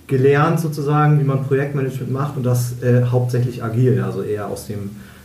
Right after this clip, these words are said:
äh, Produktbereich. Ähm, ich hab viel mit Scrum gearbeitet und, ähm, ja, dann hat's mich, äh, vor ein paar Jahren nach Bremen verschlagen. Äh, die Familie,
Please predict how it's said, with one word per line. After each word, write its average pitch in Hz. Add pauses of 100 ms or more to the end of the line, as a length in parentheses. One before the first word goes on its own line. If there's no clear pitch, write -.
(160)
äh, 107 (180)
Produktbereich. 104
Ähm, 101
ich -
hab -
viel 135
mit 120
Scrum 139
gearbeitet 143 (560)
und, 123 (220)
ähm, 117
ja, 120
dann 104
hat's 120
mich, 131
äh, 120
vor 123
ein 123
paar 127
Jahren 131
nach 120 (120)
Bremen 120
verschlagen. 151 (480)
Äh, 120
die 120
Familie, 147